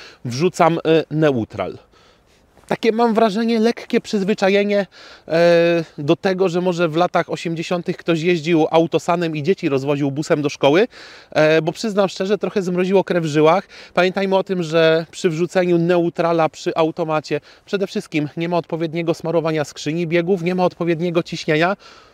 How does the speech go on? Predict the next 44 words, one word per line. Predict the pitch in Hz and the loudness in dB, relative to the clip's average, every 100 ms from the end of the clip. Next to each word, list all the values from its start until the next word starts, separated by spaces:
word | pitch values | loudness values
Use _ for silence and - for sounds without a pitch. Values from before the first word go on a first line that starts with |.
| _ _ _ _ | _ _ _ _
tarczki | - 170 160 - 190 | 0 0 0 -4 -2
się | 208 | -2
przegrzewają. | - 196 180 196 208 208 | -2 -2 0 2 4 2
No | 262 247 | 0 -2
nie, | 294 | 0
nie, | 311 311 | 0 0
nie, | 302 151 | 0 -2
tędy, | 127 170 170 180 | -2 -4 -2 -2
ten, | 165 190 190 | -2 -6 -2
nie | 208 | -2
tędy | 214 196 190 | 0 0 2
droga, | 156 107 | 0 0
w | 113 | -2
żadnym | 170 160 | -2 -2
wypadku. | 143 - - - - _ - | -4 -6 -16 -20 -20 _ -6
Holować | - 185 208 233 | 4 6 6 6
auto | 233 226 220 | 6 6 6
z | 202 | 6
automatem | 208 214 208 - 208 202 - | 6 6 6 6 6 4 2
czy | - 196 175 175 - | 2 6 6 4 2
nie? | 160 156 117 - - | 4 6 4 0 0
No | 180 | 2
właśnie, | 214 214 | 4 4
to | 208 | 2
jest | 196 | 2
taki | - 214 | 0 2
trochę | 202 226 - | 2 2 2
odwieczny | 175 156 208 - - 185 170 147 160 | 2 4 2 2 2 4 4 2 4
dylemat, | 160 185 190 180 | 6 6 4 4
jak | 180 | 2
i | 160 | 2
problem. | 165 170 156 180 190 - - | 2 4 6 4 0 -10 -6
I | 147 | 0
bardzo | 180 180 | 2 2
często | 202 196 - | 0 0 2
osoby, | 175 196 | 2 2
które | 185 185 | 2 0
przesiadają | 170 190 190 180 185 | -2 -2 0 2 0
się | 175 170 | -2 0
z | |
auta | 185 180 | 0 0
ze | 170 170 | -2 -4
skrzynią | - 190 180 | -4 -2 0
manualną, | 175 175 170 175 180 | 0 2 2 2 0